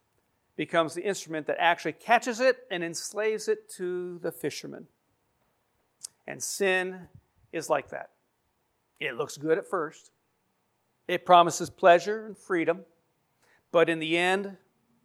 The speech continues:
the alcoholic becomes enslaved to his next drink.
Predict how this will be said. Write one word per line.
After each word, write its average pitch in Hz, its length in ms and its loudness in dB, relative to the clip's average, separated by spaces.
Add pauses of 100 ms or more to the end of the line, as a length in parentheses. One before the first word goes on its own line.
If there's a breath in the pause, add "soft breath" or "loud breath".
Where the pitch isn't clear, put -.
(320 soft breath)
the 156 140 2
alcoholic 175 640 4
becomes 156 360 -6
enslaved 156 500 -2
to 147 80 -10
his 131 220 -10
next - 300 -14
drink. 180 260 -10